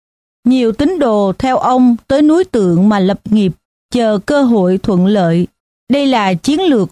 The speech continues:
cố thủ che giấu và bổ sung lực lượng. Bây giờ thực dân chưa hoàn thành hệ thống đường xá quanh chân núi vùng Thất Sơn. Chỉ có đường mòn dùng cho xe bò chuyển gạo và bắp mà thôi.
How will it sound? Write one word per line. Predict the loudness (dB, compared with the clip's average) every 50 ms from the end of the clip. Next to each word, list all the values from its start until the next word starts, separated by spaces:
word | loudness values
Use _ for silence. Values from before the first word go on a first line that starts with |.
| _ _
cố | -2 -2 0 -2 -2
thủ | -4 -4 -2 0 0 0 0 0 -2 -2
che | -2 -2 0 0
giấu | 0 0 0 0 0 0 0 0 0
và | 0 0 0 0
bổ | 0 0 0 0 0
sung | -2 0 0 2 2
lực | 2 2 0 -2 -2
lượng. | -2 0 0 2 2 0 0 -2 -4 _ _ _ _ _ _ _ _ _ -2
Bây | -2 0
giờ | 0 0 0 0 0 0 0 -2 -2 -4
thực | -4 -4 -4 -4
dân | -4 -2 0 2 2 2 0 -2 -4 _
chưa | -4 -2 -2
hoàn | 0 0 0 0 0 -2 -2
thành | -2 -2 0 2 2 2
hệ | 2 0 0 -2
thống | -2 -2 0 0 -2 -2 -2
đường | -2 0 2 2 0
xá | 0 0 -2 -2 0 0 0 -2 -2 -2
quanh | -2 0 2 2 0
chân | 0 0 0 2 2 2
núi | 2 2 2 2 0 0 0
vùng | -2 0 2 2 0 0
Thất | 0 -2 -4 -4 -4
Sơn. | -4 -2 0 0 0 0 0 -2 _ _ _ _ _ _ _ _ _ _ _ _ _ _ -4
Chỉ | -4 -4 -2
có | -2 -2 0
đường | 0 2 2 2 2 2
mòn | 2 2 0 0 0 0 0 0
dùng | 0 0 0
cho | 0 -2 -2
xe | -2 -2 -2 0
bò | 0 0 0 -2
chuyển | -2 -2 0 0 2 2
gạo | 2 0 0 0 0 -2 -2 -2 -2 -2
và | -2 -2
bắp | 0 0 -2 -2 -2 _
mà | -2 0 0 0
thôi. | -2 -2 -2 -2 0 0 0 0